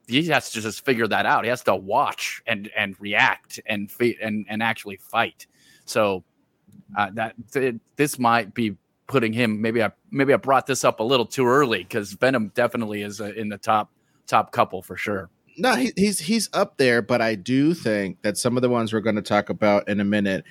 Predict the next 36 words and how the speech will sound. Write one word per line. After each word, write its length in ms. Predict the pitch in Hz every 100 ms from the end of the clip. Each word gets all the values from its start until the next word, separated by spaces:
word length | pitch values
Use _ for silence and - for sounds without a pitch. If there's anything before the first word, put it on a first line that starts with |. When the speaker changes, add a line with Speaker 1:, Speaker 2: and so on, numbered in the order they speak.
| - _
Speaker 2:
have 680 | - 127 113 107 101 - - _ _ _ _ _ _ _ -
a 100 | -
sense 340 | - 185 175
of 120 | 123
history 640 | - 143 - - 131 123 -
and 220 | 104 101
gravitas 720 | 107 110 110 - 110 107 -
that 160 | 104 -
obviously 440 | 117 127 117 107
Eddie 160 | 98 110
Brock 280 | 95 104 98
is 120 | 95
close 280 | - 113 107
to 100 | 127
approximating, 760 | 113 120 117 - 123 120 120 101
but, 180 | 104 101
like, 240 | 101 90 _ - _ _
over 180 | 196 208
the 100 | 147
course 260 | 143 135 -
of 80 |
time, 420 | 90 143 143 113 107
some 180 | 131
of 40 | 113
these 180 | 117 104
villains 380 | 113 110 104
have 140 | 104 90
kind 220 | 107 101
of 80 | 92
helped 440 | 107 98 - - -
to 100 | 101
make 440 | 101 101 90 - _ _
Spider-Man 560 | - - 117 104 104 98
who 160 | 107
he 160 | 95 104
is 400 | 104 87 85